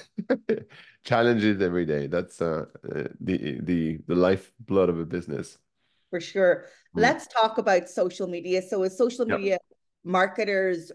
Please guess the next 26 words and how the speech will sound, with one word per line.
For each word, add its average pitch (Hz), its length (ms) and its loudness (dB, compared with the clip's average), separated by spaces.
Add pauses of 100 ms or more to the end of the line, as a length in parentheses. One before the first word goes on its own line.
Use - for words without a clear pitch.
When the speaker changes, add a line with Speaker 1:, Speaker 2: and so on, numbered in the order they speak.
Speaker 2:
we're 196 640 4
challenged 170 640 0
with 180 160 -4
the 175 180 -10
ever-changing 190 1500 0
nature 180 720 -2
of 165 160 -4
the 170 80 -4
platforms, 165 880 -2
the - 140 -10
Speaker 1:
Mm. - 80 -14
Speaker 2:
features, 165 720 -8
the 165 240 -4
algorithms. 175 920 4 (380)
You 247 220 2
guys 285 380 2 (100)
also 196 500 4
have 180 280 -10
to 185 80 -8
keep 175 360 -8
up 165 240 -4
with 160 300 0
that. 160 400 -4
Speaker 1:
Yeah. 101 140 -2 (400)
Speaker 2:
Um, 180 640 4
so 202 320 4